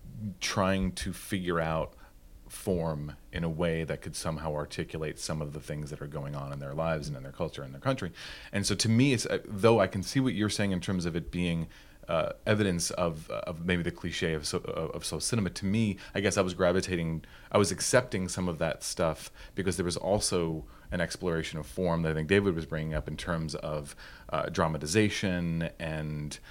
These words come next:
and there's stylistic elements. There are the sort of fractured tableaus that we return to in terms of the naked body and the landscape that, uh, w-,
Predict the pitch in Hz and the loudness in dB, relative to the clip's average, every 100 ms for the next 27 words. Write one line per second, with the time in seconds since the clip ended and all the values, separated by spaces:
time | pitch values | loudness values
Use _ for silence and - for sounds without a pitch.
0 | - - 90 85 76 - - - 76 80 | -20 -8 -2 -2 0 -2 -4 -2 0 4
1 | 110 117 90 92 92 87 85 80 - - | 6 4 4 4 4 2 0 -2 -6 -4
2 | 80 76 73 80 76 - 87 82 - - | -4 -2 -4 -8 -8 -2 0 0 -4 -2
3 | 82 76 - - - - - 92 87 85 | -2 -4 -10 -20 -20 -16 -4 0 2 2
4 | 85 87 85 87 85 80 80 - 85 82 | 0 -2 -4 -4 -2 -2 -2 -2 -2 -2
5 | - 87 80 82 76 78 82 78 80 76 | -2 -4 -4 -4 -6 -4 -2 -2 -4 -4
6 | 78 80 78 78 82 85 - - 80 - | -2 -2 -2 0 2 2 0 -2 -4 -4
7 | - - - - 85 82 - - - - | -14 -16 -14 -4 2 4 2 0 -2 -2
8 | 107 95 | -4 -6